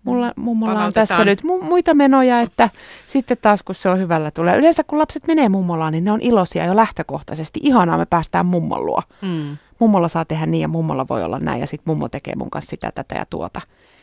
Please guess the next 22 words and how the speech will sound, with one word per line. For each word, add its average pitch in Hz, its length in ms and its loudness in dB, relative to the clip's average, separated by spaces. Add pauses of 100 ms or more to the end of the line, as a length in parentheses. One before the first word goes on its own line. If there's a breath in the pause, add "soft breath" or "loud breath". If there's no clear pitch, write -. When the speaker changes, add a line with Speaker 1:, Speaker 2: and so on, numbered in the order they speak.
(140 soft breath)
Speaker 1:
Että - 120 -18
tavallaan 190 340 -2
sitä 196 180 -6
kiukkua 202 360 -4
ei 165 60 -2
välttämättä 175 520 -6
tuoda - 280 2 (120)
edes - 200 -18
sinne - 180 -12
mummolaan. - 400 -16 (580 soft breath)
Speaker 2:
No, 202 140 -2 (100)
kun 185 300 -4 (120)
mä 214 200 -2
en 190 220 -6
tätä 180 200 -4
mummouttani 170 600 -2
ehtinyt 165 360 -6
ajoissa 180 480 -4
pohtia, 190 420 -6
niin 214 220 2
oletteko 254 340 2 (120)
te 311 120 2